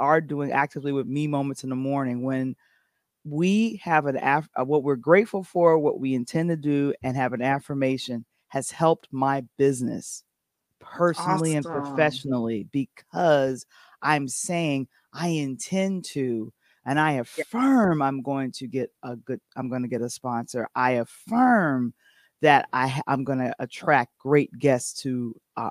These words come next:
Speaker 1: my podcast. And,
Speaker 2: Yes.
Speaker 1: and I'm excited 'cause I'm thinking, "Wow, people are gonna learn more about Me Moments. They're gonna come to Sip Scripts. They're gonna come to Vegas." So it's just intending these things
Speaker 2: Mm-hmm.
Speaker 1: and, and, and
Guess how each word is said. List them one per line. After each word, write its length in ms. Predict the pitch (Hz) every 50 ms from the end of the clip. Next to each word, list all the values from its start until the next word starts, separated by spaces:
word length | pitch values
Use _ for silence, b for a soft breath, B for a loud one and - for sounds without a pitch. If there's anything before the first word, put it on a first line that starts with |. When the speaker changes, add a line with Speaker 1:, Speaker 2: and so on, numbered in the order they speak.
| - -
Speaker 1:
my 180 | 139 135 127 117
podcast. 840 | - - 135 127 120 107 95 - - 135 113 101 101 98 95 - -
And, 400 | - 127 131 131 127 123 123 120
Speaker 2:
Yes. 580 | 151 151 143 - 113 - - - - - - - -
Speaker 1:
and 200 | 160 160 156 151
I'm 260 | 120 143 151 151 156
excited 640 | 156 151 - - - - 185 196 247 247 254 208 - -
'cause 200 | - 160 139 139
I'm 160 | 139 139 135
thinking, 400 | - 156 156 151 160 156 151 147
"Wow, 540 | 151 180 - 254 254 247 233 214 180 156 139
people 320 | - 165 156 - - 156 160
are 60 | 156
gonna 340 | 156 - 156 151 156 156 151
learn 320 | 147 147 143 147 151 151
more 220 | 147 147 139 147 151
about 340 | 147 139 147 143 143 -
Me 160 | 127 151 156 165
Moments. 420 | 175 196 226 254 262 226 165 -
They're 120 | - 123
gonna 220 | 123 120 120 127 131
come 260 | - - 139 135 143
to 120 | 147 160 160
Sip 340 | - - 214 226 226 _ -
Scripts. 340 | - - - 110 - - -
They're 80 | 107
gonna 180 | 107 120 117 117
come 380 | - - 131 131 139 156 165 165 b b b b b b -
to 120 | - 180
Vegas." 540 | 175 160 202 220 247 247 202 147 131 127 -
So 240 | - - 147 143 147
it's 240 | 151 151 - - -
just 280 | - - 180 170 - _ _ _ _ - - - - -
intending 960 | 170 165 165 - - - - - - 285 311 330 349 302 226 190 156 143 135
these 320 | 127 135 135 131 123 -
things 520 | - - 127 123 123 123 127 127 120 - - - - _ -
Speaker 2:
Mm-hmm. 240 | 165 175 170 170
Speaker 1:
and, 400 | - 143 143 135 135 135 131 120 - _ _ -
and, 420 | 139 143 139 139 143 135 123 - -
and 260 | - 131 131 135 127